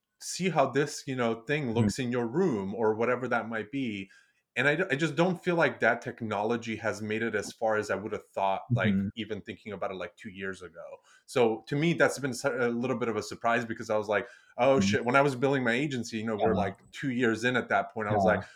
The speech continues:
Speaker 1: "Oh, shit, we're gonna have to hire, like, V R people for an agency. What the fuck is going on?" <laughs> type of thing. But it,
Speaker 2: That's
Speaker 1: it
Speaker 2: very
Speaker 1: really
Speaker 2: interesting.
Speaker 1: hasn't been the case. Like, there's only a few brands that,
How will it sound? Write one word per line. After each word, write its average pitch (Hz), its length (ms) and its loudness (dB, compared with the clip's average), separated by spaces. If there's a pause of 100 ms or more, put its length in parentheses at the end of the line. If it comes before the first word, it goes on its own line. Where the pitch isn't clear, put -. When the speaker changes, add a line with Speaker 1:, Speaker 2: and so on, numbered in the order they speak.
(180)
Speaker 1:
"Oh, 131 320 6
shit, 120 400 2
we're 110 120 0
gonna 131 160 4
have 123 120 4
to 117 60 -10
hire, 127 320 4
like, 117 240 4
V 120 160 2
R 135 260 8
people 127 420 0
for 127 200 4
an 131 80 2
agency. 131 480 0
What 135 200 4
the 135 100 2 (120)
fuck 143 200 4
is 123 120 0
going 135 320 4
on?" 147 220 6
<laughs> - 80 -12
type 175 240 4
of 170 100 -8
thing. 185 340 8 (440)
But 165 260 10
it, 170 160 10
Speaker 2:
That's 151 80 -2
Speaker 1:
it 156 80 10
Speaker 2:
very 160 100 10
Speaker 1:
really 180 220 4
Speaker 2:
interesting. 151 120 6
Speaker 1:
hasn't 160 260 2
been 147 240 -2
the 131 100 4
case. 139 480 -2
Like, 110 200 2
there's 123 180 0
only 139 220 -2
a 123 60 -2
few 135 240 -4
brands 110 420 -2
that, 98 300 -2